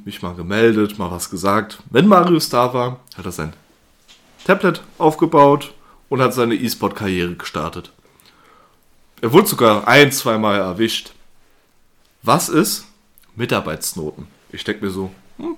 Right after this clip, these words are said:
cool, ja, gut, drei. Versteh ich zwar nicht, aber okay.“ Und Marius hat irgendwie eine bessere Note bekommen. Und ich weiß nicht, wieso. Marius, was machst du nach der Schule?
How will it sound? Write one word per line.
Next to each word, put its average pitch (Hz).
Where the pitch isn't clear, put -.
cool, 285
ja, 151
gut, -
drei. 127
Versteh 120
ich 131
zwar 143
nicht, 151
aber 107
okay.“ 131
Und -
Marius 123
hat 117
irgendwie 170
eine 170
bessere 131
Note 139
bekommen. 98
Und 101
ich -
weiß 107
nicht, 143
wieso. 147
Marius, 143
was -
machst -
du 104
nach 98
der 101
Schule? -